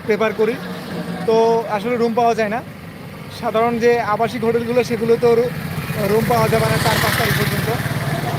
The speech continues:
তো যারা হুট করে দুই তারিখে আসবেন, তিন তারিখে আসবেন,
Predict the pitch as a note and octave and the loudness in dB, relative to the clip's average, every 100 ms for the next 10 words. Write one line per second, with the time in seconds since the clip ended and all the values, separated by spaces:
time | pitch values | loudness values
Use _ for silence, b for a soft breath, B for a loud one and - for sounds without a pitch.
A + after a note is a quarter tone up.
0 | - - A#3 A3+ A3+ A#3 A3+ A#3 A#3 - | -4 0 2 2 2 4 4 2 -2 -6
1 | - - - - A#3+ - C4 C4 B3+ B3+ | -6 -6 -6 -2 -2 0 2 2 2 2
2 | B3 A#3+ A#3 A#3 B3 A#3 B3 A3+ A#3 A#3 | 4 4 2 2 0 -2 -4 0 0 2
3 | A3+ G3+ A#3 | -2 -2 -4